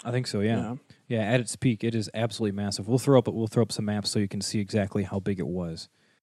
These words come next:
Speaker 1: Now, within Gondor, it was, uh, divided between several nearly autonomous regions. We had, uh, Ithilien, which was across Anduin from Minas Tirith. It was kind of on the eastern borders. And Norien,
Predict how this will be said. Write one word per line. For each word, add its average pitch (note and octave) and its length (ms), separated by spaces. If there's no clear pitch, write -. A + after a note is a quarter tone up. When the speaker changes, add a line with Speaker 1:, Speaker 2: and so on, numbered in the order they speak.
Speaker 1:
Now, A#2 200
within E3+ 260
Gondor, C3+ 640
it C3 140
was, A2+ 400
uh, A2 60
divided A#2+ 340
between A#2+ 320
several A#2 640
nearly B2 560
autonomous A#2+ 480
regions. F2 480
We - 120
had, F#2+ 460
uh, F2+ 220
Ithilien, C3 640
which A2+ 160
was G#2+ 120
across G2+ 480
Anduin G2 400
from F2+ 180
Minas F#2 220
Tirith. F2 420
It - 20
was - 100
kind G2 200
of F#2 80
on G2 80
the F#2 120
eastern G#2+ 300
borders. G2+ 500
And A2 400
Norien, B2 680